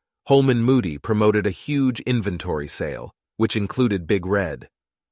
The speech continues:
The truck was sold to an anonymous buyer, and its current location remains unknown.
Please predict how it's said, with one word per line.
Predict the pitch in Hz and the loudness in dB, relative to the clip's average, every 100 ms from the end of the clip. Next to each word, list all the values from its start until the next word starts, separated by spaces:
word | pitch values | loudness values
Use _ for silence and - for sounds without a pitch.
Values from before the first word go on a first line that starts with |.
| _ _ _ - | _ _ _ -2
The | 120 | 2
truck | 151 147 143 | 4 2 0
was | 135 | 0
sold | - 117 117 110 | 4 4 4 0
to | 123 | 0
an | 113 | 2
anonymous | 107 104 110 107 101 101 | 2 2 2 0 -2 -2
buyer, | 101 101 85 67 - _ _ - | 0 0 -2 -8 -12 _ _ -2
and | 110 | 0
its | 104 | 0
current | - 139 131 110 | 0 2 2 2
location | 107 - 110 101 85 82 | 0 2 0 0 -4 -4
remains | 90 92 87 85 | -2 -2 -4 -4
unknown. | - 90 87 85 76 69 | -4 -4 -4 -6 -8 -12